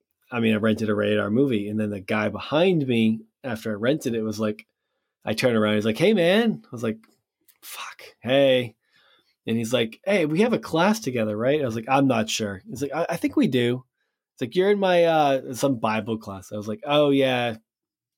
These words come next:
Yeah, maybe." And he was like, "Yeah, I'm pretty sure you are." He's like, "You're, you're in this class?" I was like, "Yeah, yeah, I'm, yeah, I guess I am in that class." And he's like, "Oh, well, I'm an R A, and, uh, you just rented an R-rated movie.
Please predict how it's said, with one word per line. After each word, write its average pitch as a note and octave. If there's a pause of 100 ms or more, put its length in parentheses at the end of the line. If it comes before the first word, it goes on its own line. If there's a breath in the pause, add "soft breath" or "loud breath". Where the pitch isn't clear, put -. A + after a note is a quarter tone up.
(760)
Yeah, C#3
maybe." A#2 (1120 soft breath)
And A2
he A2+
was A2+
like, A2
"Yeah, C3+
I'm -
pretty F#3
sure C#3+
you B2
are." A2+
He's D3+
like, A2+
"You're, C#3+ (140)
you're D#3
in D#3
this D#3+
class?" F3+
I -
was C3
like, A#2+
"Yeah, D3
yeah, B2+
I'm, C3 (220)
yeah, D#3+
I C3
guess B2
I C3
am B2+
in A#2
that A2+
class." A2
And A2+
he's A2
like, A2 (320 soft breath)
"Oh, D3 (380)
well, C3+
I'm D#3
an C#3+
R A#2+
A, A2+ (100)
and, A2
uh, G#2 (120)
you B2
just B2
rented A2+
an G#2+
R-rated G#2
movie. G2